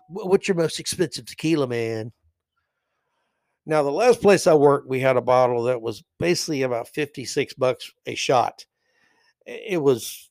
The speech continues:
a very expensive tequila, so <laughs> most people didn't indulge. But most bars don't have that,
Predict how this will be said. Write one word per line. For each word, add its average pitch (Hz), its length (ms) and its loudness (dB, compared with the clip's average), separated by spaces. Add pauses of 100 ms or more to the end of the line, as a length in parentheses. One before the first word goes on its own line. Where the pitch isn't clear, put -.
(140)
a - 60 -6
very 147 280 6
expensive 113 480 -4
tequila, 123 460 -2
so 123 260 -4
<laughs> - 40 -8
most 170 280 0
people 139 320 0
didn't 117 240 -4
indulge. 123 560 2 (1300)
But 247 200 4
most 233 300 6
bars 143 340 4
don't - 220 -6
have 120 300 -4
that, 113 220 -2